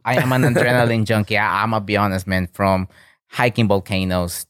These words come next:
Speaker 1: to sandboarding, snowboarding, surfing, dude, like, skydiving, all that stuff, right?
Speaker 2: Mm-hmm.
Speaker 1: But fire, for some reason, I'm not afraid. And I seen some people actually in Mexico that do that. I'm like,
Speaker 2: Yeah.
Speaker 1: "Holy crap."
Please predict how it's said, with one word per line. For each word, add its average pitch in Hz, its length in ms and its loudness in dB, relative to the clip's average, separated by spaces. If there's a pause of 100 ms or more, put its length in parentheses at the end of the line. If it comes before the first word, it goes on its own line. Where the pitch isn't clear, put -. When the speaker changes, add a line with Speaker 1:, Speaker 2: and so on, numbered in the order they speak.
(120)
Speaker 1:
to 92 340 -2
sandboarding, 92 920 0
snowboarding, 92 680 -2 (420)
surfing, 98 600 -2 (680)
dude, 101 260 0 (360)
like, 98 220 0
skydiving, 95 720 0
all 101 160 2
that 90 120 -8
stuff, 82 200 -16
right? 92 220 2
Speaker 2:
Mm-hmm. 101 200 -6
Speaker 1:
But 98 200 -2 (500)
fire, 127 520 2
for 92 100 -16
some 113 260 -2
reason, 117 480 0
I'm 104 140 -2
not 107 140 -2
afraid. 98 480 -2 (600)
And 98 140 -2
I 110 120 4
seen 117 380 0
some 101 200 -4
people 101 460 -2
actually 98 540 -4
in 101 200 -2
Mexico 101 420 -2
that 95 220 -8
do 113 160 -4
that. 101 200 -2
I'm 113 100 0
like, 107 160 2
Speaker 2:
Yeah. 98 280 2
Speaker 1:
"Holy 127 260 -8
crap." - 300 -18